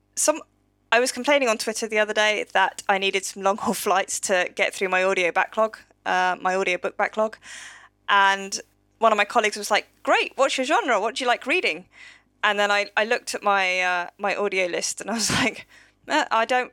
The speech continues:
I don't really have a genre, as it turns out." <laughs> There's, there's, like, no specific type of book that I go for. So the one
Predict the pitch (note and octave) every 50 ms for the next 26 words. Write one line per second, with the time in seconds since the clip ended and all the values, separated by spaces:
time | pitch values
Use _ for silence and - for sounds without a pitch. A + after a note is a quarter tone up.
0 | _ - A3 A#3 A#3+ C#4 C#4 C#4 C4 C#4+ C#4 C#4 B3+ C4 B3 A#3 G#3+ G#3+ G#3 F#3
1 | F3+ F#3 F3+ F3+ F3 F#3 F#3+ G#3+ - - F#3 G3 - - - F#3+ F3+ F#3 F#3 F#3+
2 | F3+ G#3 A3 - - _ A3 A3 C#4 C4 C#4+ - - - B3+ A3+ - - - -
3 | - C#4 A3+ - - A#3+ G#3 A#3+ B3+ B3 A#3+ A#3+ A3+ - A#3 - - A#3 A3 -
4 | C4+ C4 - A3+ F3+ - - - - - - - - _ - - - A3+ A#3 A#3+
5 | - A#3 G#3 - _ A3 A3+ G#3 - - - A3 G3+ G3+ G3 - G#3 G3 G#3+ -
6 | - A#3+ B3 C4 - - - - - - - - - - _ _ _ - - A#3+
7 | A3 A3+ A3 G#3+ G#3 - - - _ _ _ - A#3 G#3+ A3+ B3+ B3+ B3 B3 A#3+